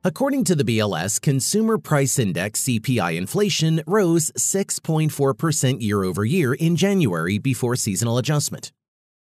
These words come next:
That's down very slightly from December's year-over-year increase of six point five percent.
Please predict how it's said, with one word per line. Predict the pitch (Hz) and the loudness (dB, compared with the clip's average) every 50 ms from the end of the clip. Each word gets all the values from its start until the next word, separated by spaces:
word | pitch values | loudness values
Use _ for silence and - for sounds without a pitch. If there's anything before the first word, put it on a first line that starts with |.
| _ _ _ _ | _ _ _ _
That's | - 247 262 - - - | -2 0 0 0 -2 -2
down | 196 185 180 180 151 | 0 0 2 2 2
very | 120 151 147 160 165 | 2 2 2 2 0
slightly | - - - 101 90 98 123 123 | 0 0 -2 -2 -2 -2 -2 -2
from | 110 - 127 120 | 0 0 0 0
December's | 135 143 - - 214 202 180 175 165 160 139 156 | 0 0 0 0 0 2 2 2 0 0 0 -2
year-over-year | - 139 120 131 147 151 139 127 104 123 123 113 107 110 117 | 0 0 0 2 4 4 4 4 4 2 2 2 2 2 2
increase | - - 220 240 233 - - 123 104 117 117 - | 2 0 0 0 0 0 0 -2 -2 0 0 0
of | 151 147 - | -2 -2 -2
six | - - 123 120 - - | -2 -4 -4 -6 -6 -6
point | - 139 139 143 131 | -4 -2 -2 -2 -2
five | - 104 80 82 - | -2 -2 -4 -4 -4
percent. | - 107 104 - - 147 - - - - | -4 -4 -4 -2 -2 -4 -4 -6 -10 -16